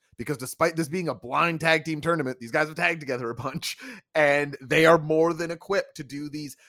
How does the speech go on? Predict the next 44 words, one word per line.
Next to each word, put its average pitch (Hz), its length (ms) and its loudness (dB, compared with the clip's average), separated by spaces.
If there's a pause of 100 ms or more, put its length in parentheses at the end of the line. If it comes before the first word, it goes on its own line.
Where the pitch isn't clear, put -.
(160)
tag 170 340 2
in, 160 180 -2
two 175 200 -10
guy 165 160 -2
in 175 80 -6
the 170 80 -2
ring 175 180 -2
moves. 202 180 -2
And 160 160 -4
this 190 200 0
is 170 120 -6
what 175 160 4
s-, - 240 -12
finally 185 400 -2
starts 156 340 -4
to 135 120 -12
chop 135 320 -2
away 127 240 -4
at 120 60 -8 (100)
the, 107 460 -8 (360)
the 98 500 -12
tree 139 280 -8
that 117 140 -8
is 117 140 -10
Keith 117 300 -16
Lee 117 160 -10
in 104 100 -10
this 95 160 -14
situation. 95 480 -14 (340)
I'm, 160 100 -8
I'm 107 160 -14
spitting, 113 720 -12 (140)
uh, 92 280 -16 (120)
Keith - 360 -14
Lee 120 380 -10 (200)
<laughs> - 220 -18
allegories 98 720 -6
<laughs> - 40 -8
right 160 380 0 (180)
now. 151 80 -18 (320)
A, 160 200 -2
a 170 100 -6
comparison 185 640 2
for 143 220 -6